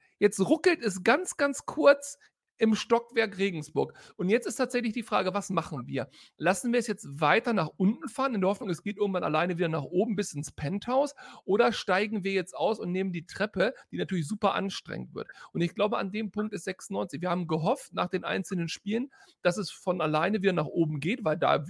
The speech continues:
gehören wir ja hin, Penthouse mit guter Aussicht. Und trotzdem fährt dieser verdammte Fahrstuhl immer weiter nach unten. Und die Frage ist, wann steigen wir aus?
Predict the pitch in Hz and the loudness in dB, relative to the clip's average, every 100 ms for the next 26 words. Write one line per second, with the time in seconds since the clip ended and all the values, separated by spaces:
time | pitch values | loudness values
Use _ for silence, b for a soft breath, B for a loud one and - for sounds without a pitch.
0 | - 131 127 123 131 127 156 359 330 - | 0 4 4 4 2 4 2 0 -6 -4
1 | 147 165 202 226 147 143 151 127 117 135 | -4 0 0 2 -2 -6 -2 0 2 0
2 | - 269 - _ _ _ _ 165 - 208 | -2 -6 -8 _ _ _ _ -12 -4 -4
3 | - 202 190 185 180 160 - 175 214 214 | -2 -6 -6 -4 -4 -6 -2 -2 -2 -8
4 | - 143 180 180 - - 180 208 170 160 | -8 -4 -2 -4 -10 -8 -6 -4 0 -2
5 | 185 175 170 - 156 - 165 - B B | -2 -6 -6 -6 -8 -6 -10 -10 B B
6 | B - 160 160 - 165 180 190 156 170 | B -2 0 0 -2 0 2 0 -2 -4
7 | - 165 160 156 139 143 - - | -2 -2 0 -2 -2 -2 -4 -12